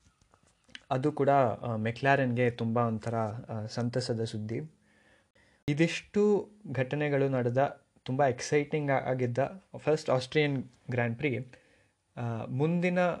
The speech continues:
ವೀಕೆಂಡು ಹೆಂಗಿರತ್ತೆ, ಇದೇ ಟ್ರ್ಯಾಕ್‌ನಲ್ಲಿ, ಆ,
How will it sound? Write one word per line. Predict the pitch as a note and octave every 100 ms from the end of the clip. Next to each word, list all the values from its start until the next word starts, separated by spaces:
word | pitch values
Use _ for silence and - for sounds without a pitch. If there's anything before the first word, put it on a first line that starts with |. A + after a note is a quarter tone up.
| - _ C3
ವೀಕೆಂಡು | C3+ C3 B2+ B2 C#3 A#2+ C3 - - - - F#3+
ಹೆಂಗಿರತ್ತೆ, | C3 C#3+ C#3 B2 B2 A#2 A2+ - _ _ -
ಇದೇ | C3 D#3+
ಟ್ರ್ಯಾಕ್‌ನಲ್ಲಿ, | D#3+ C#3 C3 C3+ B2+ C3 D#3+ - _ _ _ _ -
ಆ, | A#2+ A2+